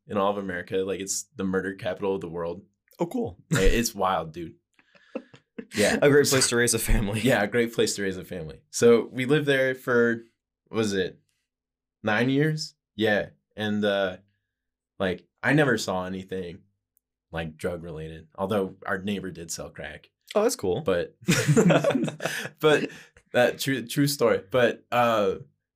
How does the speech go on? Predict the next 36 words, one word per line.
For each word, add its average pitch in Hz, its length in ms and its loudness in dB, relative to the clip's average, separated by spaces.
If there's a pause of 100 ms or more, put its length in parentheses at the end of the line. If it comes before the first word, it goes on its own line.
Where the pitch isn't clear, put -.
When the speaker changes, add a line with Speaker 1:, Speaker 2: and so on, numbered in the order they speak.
(1040)
Speaker 1:
yeah, 135 340 4
I 135 140 2
never 156 220 2
saw 151 160 0
anything 147 320 -2
bad. 107 400 0
I, 110 260 -4
but 104 420 0
I, 110 260 -6
it 90 120 -8
was, 107 260 -4 (600)
you 101 160 -2
know, 82 180 -6 (120)
there's 98 140 -8
a 98 60 -6
lot 92 120 -2
of 87 80 -6
crime 82 240 -14
there, 82 140 -12
and 85 80 -14
it 85 40 -14
was 85 100 -10
stressing 98 340 -2
my 90 80 -6
mom 82 280 -10
and 82 80 -12
dad 80 240 -12
out. 80 240 -12
And 101 100 -4
also, 104 460 0 (720)
uh, 92 380 -2
about 107 280 0
the 95 100 -4
same 95 280 -8
time, 87 500 -10 (140)
my 95 540 -4